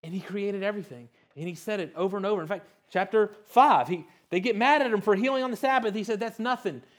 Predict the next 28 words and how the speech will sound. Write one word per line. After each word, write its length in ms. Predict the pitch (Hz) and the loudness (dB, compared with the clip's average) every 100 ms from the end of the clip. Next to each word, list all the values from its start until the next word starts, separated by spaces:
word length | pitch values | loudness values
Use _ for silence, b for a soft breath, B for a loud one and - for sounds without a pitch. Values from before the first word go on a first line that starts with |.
| b | b
It's 160 | - 185 | -12 -4
not 160 | 262 - | -4 0
that 100 | 208 | 0
I 120 | 151 | 0
heal 260 | - 262 | -2 -2
on 140 | 226 170 | 0 -2
the 80 | 127 | -4
Sabbath, 360 | 165 147 160 156 B | -4 -4 -4 -10 B
it's 200 | 180 180 | -8 -6
that 140 | 185 165 | -2 0
I 140 | 160 | 0
am 140 | 135 113 | -4 -8
God 380 | 151 147 143 135 - _ | -4 0 0 -2 -10 _
over 460 | 139 147 139 123 117 _ | -2 0 -2 -8 -12 _
the 80 | - | -20
Sabbath." 340 | - 113 90 _ _ _ _ _ _ _ _ _ | -20 -20 -20 _ _ _ _ _ _ _ _ _
He 60 | 170 | -20
says 80 | |
it 60 | 147 | -16
over 340 | 160 175 185 180 b - | -14 -8 -10 -10 b -14
and 140 | 170 | -12
over 160 | 180 196 | -8 -8
again. 160 | 190 | -8
This 120 | 185 | -10
just 200 | - - | -14 -12
fires 320 | - 190 202 196 | -2 0 0 -2
him 100 | 202 | -4
up. 400 | 214 208 _ | -4 -6 _